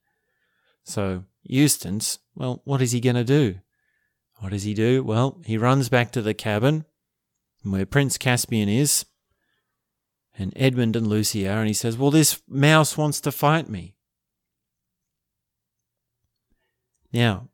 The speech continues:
this is the shock. This is the first big shock that Eustace has. Because he's a bully,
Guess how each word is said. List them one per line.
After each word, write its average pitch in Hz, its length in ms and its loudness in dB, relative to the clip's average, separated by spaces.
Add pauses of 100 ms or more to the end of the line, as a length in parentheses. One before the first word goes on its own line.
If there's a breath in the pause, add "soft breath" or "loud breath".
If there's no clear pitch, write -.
(160)
this 151 180 0
is 151 180 2
the 131 80 2
shock. - 640 0 (720)
This - 160 -12
is 113 140 -10
the 123 80 -6
first 127 400 0
big 120 180 -2
shock - 440 0
that - 120 -6
Eustace 110 540 -2
has. 101 520 -2 (1000)
Because 151 380 2
he's 143 200 2
a 110 60 -2
bully, 120 640 0